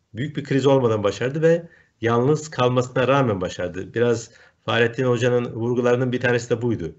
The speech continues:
Belki Avrupa vicdana gelip bunu da anlayacaktır. Ya bakın Türkiye'yi biz yalnız bıraktık ama hakikaten orada bir ırkçılık olmadan, bir toplumsal hadise olmadan, bunlar bir takım muhalefet partileri bunu kaşıdı ama yani o toplumun biliyorsunuz büyük bir çoğunluğu,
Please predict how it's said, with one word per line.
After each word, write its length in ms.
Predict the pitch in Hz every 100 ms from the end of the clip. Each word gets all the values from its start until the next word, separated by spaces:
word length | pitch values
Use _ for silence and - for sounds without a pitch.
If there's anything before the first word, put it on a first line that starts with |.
| _ _ _
Belki 240 | 214 226 214
Avrupa 340 | 202 202 175 -
vicdana 540 | - 127 143 156 175 180
gelip 260 | 190 170
bunu 120 | 165
da 100 | 185
anlayacaktır. 480 | 143 113 90 90 -
Ya 200 | 117 110
bakın 220 | 123 127
Türkiye'yi 500 | 110 135 135 123 120
biz 120 | 117 117
yalnız 320 | 123 135 131
bıraktık 320 | 120 110 120
ama 300 | - 127 127
hakikaten 480 | 107 156 143 117 120
orada 240 | 120 117
bir 120 | 123
ırkçılık 420 | 120 113 - 127 117
olmadan, 460 | 127 123 95 80 - _ - - _
bir 100 | 113
toplumsal 460 | 113 120 117 117 123
hadise 300 | 117 113 -
olmadan, 480 | 127 127 110 85 80 _ _ _ _
bunlar 300 | 120 107 -
bir 60 | 110
takım 240 | 113 110
muhalefet 400 | 107 110 110 117
partileri 420 | 117 107 - 107
bunu 200 | 107 107
kaşıdı 360 | 104 110 - 170
ama 380 | 233 160 - - -
yani 180 | 101
o 200 | 98 -
toplumun 680 | - 117 110 113 110 107 107
biliyorsunuz 560 | 104 107 104 107 98 -
büyük 260 | 110 160 110
bir 200 | 107 -
çoğunluğu, 640 | 110 101 95 139 226